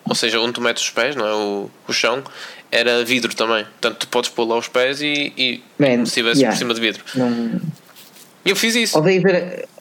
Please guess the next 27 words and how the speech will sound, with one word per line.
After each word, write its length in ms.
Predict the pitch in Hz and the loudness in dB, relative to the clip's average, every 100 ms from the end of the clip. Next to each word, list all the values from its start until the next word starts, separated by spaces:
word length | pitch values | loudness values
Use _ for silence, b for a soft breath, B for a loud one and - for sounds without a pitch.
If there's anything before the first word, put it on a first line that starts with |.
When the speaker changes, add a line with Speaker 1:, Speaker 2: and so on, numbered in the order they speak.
| - | -14
Speaker 2:
Foda-se, 600 | - 156 156 147 151 - | -6 0 2 0 -4 -2
man. 260 | 123 113 - - - - | -2 -2 -6 -10 -8 0
Yeah. 300 | 131 101 - 180 - - - 262 | 2 0 -6 -14 -14 -20 -6 0
Speaker 1:
Para 140 | 208 | 0
quem 80 | 135 | 2
Speaker 2:
Gajo, 20 | |
Speaker 1:
tem 140 | 165 147 175 131 | 2 2 2 0
vertigens, 260 | 113 - - | -2 -4 -4
Speaker 2:
man, 60 | |
Speaker 1:
não 60 | 131 | -2
é? 40 | |
Speaker 2:
yeah, 200 | - 113 | -2 -2
tem. 160 | 113 110 | -2 -2
Speaker 1:
Já 120 | 110 | -2
sofri 260 | 127 - 151 | -2 -2 -2
um 40 | 160 | 0
bocado 260 | 180 170 160 147 | 0 0 0 0
esse, 220 | 127 - 101 | 0 -2 -4
esse 180 | - 156 | -4 -2
medo. 160 | 143 - B B B B B B - - _ - - - | -4 -6 B B B B B B -20 -20 _ -20 -16 -2
Speaker 2:
Tenho, 380 | - 185 180 - | 4 4 2 2
tenho 140 | 180 | 4
imenso 360 | 185 185 180 - | 6 4 4 4
medo 240 | 151 151 | 4 2
de, 960 | 147 139 147 147 143 135 135 131 127 123 | 0 2 4 4 4 2 0 -2 -2 -4
de 120 | 143 | 0
aviões. 600 | 135 120 117 110 110 - | 0 2 2 2 -2 -8